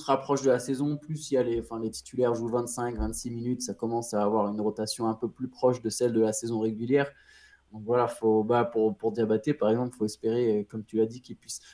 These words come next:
L'avantage, c'est qu'il n'y a pas une énorme concurrence, euh, à l'intérieur, au final, pour, euh, pour Los Angeles. C'est soit il joue avec Zubac, soit il joue small ball. Donc, euh, donc Diabaté peut être peut-être des...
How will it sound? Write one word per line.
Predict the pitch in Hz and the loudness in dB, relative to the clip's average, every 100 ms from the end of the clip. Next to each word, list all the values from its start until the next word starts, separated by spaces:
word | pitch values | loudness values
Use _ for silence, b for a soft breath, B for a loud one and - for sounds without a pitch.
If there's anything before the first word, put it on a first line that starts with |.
| B | B
L'avantage, | 139 143 147 185 | 4 4 4 0
c'est | - | 0
qu'il | - | -2
n'y | 127 | 0
a | |
pas | 131 | 2
une | 131 | 2
énorme | 131 139 143 | 2 2 0
concurrence, | - 135 135 135 143 - | -2 -6 -4 -4 -4 -4
euh, | 113 107 110 110 110 | -4 0 0 0 -2
à | 120 | -2
l'intérieur, | 113 113 127 139 | -2 0 2 2
au | 117 | 0
final, | - 131 127 | -4 -8 -6
pour, | 113 107 107 | -2 -2 -2
euh, | |
pour | 98 110 | -2 0
Los | 107 - | 0 0
Angeles. | 110 131 165 160 | -2 4 4 4
C'est | 123 | -4
soit | 117 160 160 143 | 0 4 6 4
il | |
joue | 131 139 | 4 4
avec | 127 110 | 4 2
Zubac, | 127 151 156 | 0 2 2
soit | - 147 | 2 2
il | 139 | 2
joue | 135 151 | 0 -4
small | 135 135 135 | -4 -2 0
ball. | 135 127 104 | 4 2 2
Donc, | 104 - | -2 -6
euh, | 98 - b b b _ | -14 -16 b b b _
donc | - 110 | -8 -4
Diabaté | 107 107 107 - | 2 4 2 0
peut | 151 123 | -2 0
être | 113 | 0
peut-être | - - 113 | -4 -6 -6
des... | 113 | -6